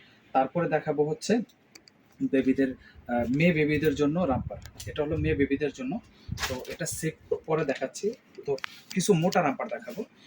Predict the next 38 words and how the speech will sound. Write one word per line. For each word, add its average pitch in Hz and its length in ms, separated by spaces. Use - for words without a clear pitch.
এই 147 100
রামপারগুলো 170 540
হচ্ছে 180 320
অনেকটা 160 300
ব্ল্যাঙ্কেট 143 500
টাইপের 117 280
মধ্যে, 107 360
কিন্তু 170 240
খুবই 208 240
নরম, 175 320
খুবই 175 220
সফট। - 420
এত 139 200
নরম, 180 340
এত 156 180
সফট, 151 300
এটা 135 260
না 151 220
ধরলে 147 240
বোঝা 135 280
যাবে 131 180
না 127 80
এটা 123 140
যে 123 120
কতটা 160 380
যে 123 140
সফট। - 340
এগুলো 147 340
কিন্তু 165 280
জিরো 143 240
থেকে 156 240
এক 143 140
বছর 135 320
পর্যন্ত 143 500
এটার 160 220
মধ্যে 160 320
কালার 131 240
হয়, - 180